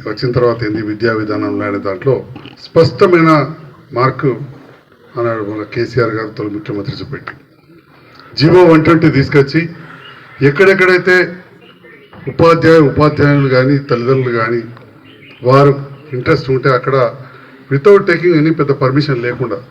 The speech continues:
ఇంగ్లీష్ మీడియం స్టార్ట్ చేసిన తర్వాత జిల్లా పరిషత్లో కానీ రాటిఫై చేసుకుంటే సరిపోయే విధంగా చాలా సింప్లిఫైడ్ విధానాన్ని తీసుకొచ్చారు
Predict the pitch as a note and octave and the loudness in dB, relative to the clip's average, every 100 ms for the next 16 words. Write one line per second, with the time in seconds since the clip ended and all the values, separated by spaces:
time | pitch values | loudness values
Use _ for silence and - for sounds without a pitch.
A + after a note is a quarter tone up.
0 | - _ - - _ _ - - - C#3 | -20 _ -20 -20 _ _ -20 -20 -10 -2
1 | D3+ F3+ F3 E3+ - C3+ C3+ D3+ D3+ B2+ | 0 0 2 0 2 0 0 0 0 2
2 | C#3 D3 D3 C3 C3 C3+ C#3 B2 A#2+ A#2+ | 2 2 0 0 0 2 0 -2 -4 -2
3 | A#2 C#3+ C3+ B2 B2 C#3+ - D#3+ C3+ B2+ | 0 0 -2 -2 0 0 2 0 2 -2
4 | - C3+ - A#2 C3 B2 A#2 B2 C#3 D3 | -4 -6 -2 0 2 2 2 2 4 4
5 | C3+ - - - - - C#3 D#3 E3+ - | 4 -2 -14 -18 -20 -2 2 4 4 2
6 | D#3+ F3+ F#3+ F#3+ F#3 D#3 C3+ C#3+ C#3 C3 | 2 2 2 2 4 4 4 4 4 0
7 | A2+ - A#2+ - | -4 -10 -10 -10